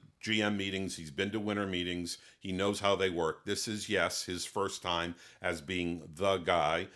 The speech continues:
So not unlike Chaim Bloom when he came to Boston in somewhat of a similar capacity in the first time number one job, number one chair. He too was guarded. And frankly,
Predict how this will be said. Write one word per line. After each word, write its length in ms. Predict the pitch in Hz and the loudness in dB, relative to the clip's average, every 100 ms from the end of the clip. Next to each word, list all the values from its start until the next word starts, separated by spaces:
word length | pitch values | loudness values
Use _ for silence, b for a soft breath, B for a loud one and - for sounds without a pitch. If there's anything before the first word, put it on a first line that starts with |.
| b | b
So 300 | - - 107 | -6 0 0
not 280 | - 113 147 | 0 2 4
unlike 380 | 156 127 113 117 | 4 4 4 2
Chaim 260 | 107 110 101 | 4 4 4
Bloom 360 | 98 98 110 | 0 2 2
when 120 | 101 | 0
he 140 | 87 98 | -2 -6
came 260 | 101 98 95 | -2 0 0
to 60 | |
Boston 440 | 90 90 92 98 90 | 2 2 2 -2 -2
in 220 | 90 90 b b | -2 -6 b b
somewhat 380 | - 110 101 98 | 0 2 2 2
of 80 | 92 | 0
a 60 | |
similar 440 | - 113 104 98 98 | 0 0 2 0 -2
capacity 680 | 101 - 87 85 - 92 | -4 0 0 0 -2 -4
in 100 | 101 | -2
the 80 | 90 | -4
first 320 | - 92 - | -2 -4 -4
time 320 | - 90 90 90 b b | -2 -2 -2 -6 b b
number 380 | 90 95 92 98 | 0 2 2 2
one 320 | 92 95 87 | 4 2 2
job, 440 | 87 78 82 120 | 2 4 2 0
number 300 | 92 82 85 | -4 -4 -2
one 300 | 90 92 92 | -2 0 -2
chair. 480 | 85 - 85 80 104 b b | -2 -2 0 2 0 b b
He 220 | - 131 127 | -8 -4 -4
too 240 | - 139 | 0 2
was 200 | 107 85 | 2 -2
guarded. 480 | - 85 71 69 - | 2 2 2 -4 -6
And 140 | 120 117 | -4 0
frankly, 540 | 165 170 156 131 120 | 0 0 2 0 0